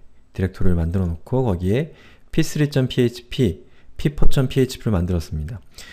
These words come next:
피쓰리 점 피에이치피에는 파일 get 컨텐츠 함수가 들어있고요. 피포 점 피에이치피에는, 예, 파일 풋 컨텐츠를 사용하는,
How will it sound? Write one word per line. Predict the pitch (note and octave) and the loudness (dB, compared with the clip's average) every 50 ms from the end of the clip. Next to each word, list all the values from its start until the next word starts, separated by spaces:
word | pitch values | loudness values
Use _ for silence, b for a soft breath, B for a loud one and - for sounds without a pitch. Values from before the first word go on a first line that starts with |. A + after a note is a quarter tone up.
| B B - | B B -4
피쓰리 | - - - - E3+ D#3+ | -4 -4 2 2 0 2
점 | - D3+ C#3+ C#3+ | 4 2 0 2
피에이치피에는 | - C#3 C3 C3 - - - - C3 A#2 A2+ B2 C3+ C3+ C#3+ C#3+ - | 2 0 0 0 -4 -12 -6 -4 -2 -2 0 0 -2 -2 -4 -4 -6
파일 | - - D#3+ D#3 D3+ D3+ C#3+ | -4 -2 0 0 0 0 0
get | C#3+ C3 B2+ - | 0 -2 -2 -4
컨텐츠 | - - D3 C#3+ D3 - D3+ C3+ C3 B2+ - - - C3 G2+ G2 | -8 -6 -6 -6 -4 -4 -4 -4 -4 -4 -8 -4 -2 0 -2 0
함수가 | - - A#2+ A#2+ A#2 - - - G#2 - | -2 -4 -6 -6 -8 -8 -4 -4 -4 -2
들어있고요. | - G#2 F2+ E2+ - - - C3+ C#3+ - - B B B B B B B B B - | -2 -4 -4 -4 -6 -8 -8 -6 -6 -8 -10 B B B B B B B B B 0
피포 | - E3+ D#3 - - D#3 C#3+ - | 0 0 0 6 8 8 8 8
점 | - - C#3 C3 B2+ | 6 2 0 0 0
피에이치피에는, | - - B2+ A#2 - - - - A2+ G#2 F#2+ G2 A#2 C#3 D#3 E3+ F3 b b b b b b b b b b D#3+ | 0 -2 -2 -2 -2 -6 -8 -4 -2 -2 0 0 -2 -2 -2 -4 -6 b b b b b b b b b b -8
예, | D#3 - - - | -8 -8 -8 -6
파일 | - C#3+ C3+ C#3 C#3 C3+ C3+ - | -2 0 2 2 2 0 -2 -4
풋 | - - D#3 D3+ - - | -4 -2 -2 -2 -4 -6
컨텐츠를 | - - D3+ D3 C#3+ - D3+ C#3+ C3+ C3+ - - - C3 A#2 G#2+ G2+ G2 A#2 A#2 G#2+ - - - - | -4 -2 -2 -4 -2 0 0 -2 -2 -2 -6 -4 0 0 2 2 2 2 2 2 2 0 -2 -6 -14
사용하는, | - - C3 A#2+ A#2+ A#2+ A#2 A2+ G#2+ G2 A2 C3 D3 E3+ F3+ | -8 -4 -2 0 0 0 0 0 0 0 0 0 -2 -2 -4